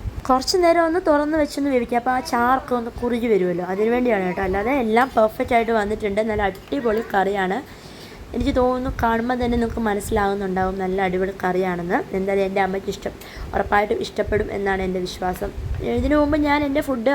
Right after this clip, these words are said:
അമ്മ, ഞാൻ ഉണ്ടാക്കി കൊടുത്തിട്ടുണ്ട്, അമ്മ കഴിച്ചിട്ടുണ്ട്. എന്നാലും ഇപ്പോൾ കുറേ നാൾക്ക് ശേഷമാണ് അമ്മ വരുന്നത്.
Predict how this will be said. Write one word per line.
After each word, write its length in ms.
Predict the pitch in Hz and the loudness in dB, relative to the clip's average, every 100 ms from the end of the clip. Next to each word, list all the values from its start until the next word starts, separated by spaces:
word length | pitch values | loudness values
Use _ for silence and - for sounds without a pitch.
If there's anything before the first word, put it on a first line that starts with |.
| 262 | 2
അമ്മ, 120 | 247 262 - - - - 262 | 0 -4 -8 -18 -18 -8 0
ഞാൻ 100 | 277 277 | 2 4
ഉണ്ടാക്കി 260 | 262 277 285 | 2 2 2
കൊടുത്തിട്ടുണ്ട്, 400 | 254 254 254 247 | 2 0 -2 -2
അമ്മ 100 | 247 240 | 0 2
കഴിച്ചിട്ടുണ്ട്. 500 | 220 214 226 196 214 - - - - | 2 0 -6 -4 -4 -4 -16 -14 -6
എന്നാലും 240 | 196 208 208 | -2 -2 -2
ഇപ്പോൾ 140 | 233 233 | 0 4
കുറേ 180 | 214 226 240 | 4 4 2
നാൾക്ക് 240 | 220 226 - | 0 -4 -6
ശേഷമാണ് 360 | 202 202 202 185 | -6 -4 -4 -4
അമ്മ 100 | 185 185 | -6 -6
വരുന്നത്. 280 | 180 185 | -6 -8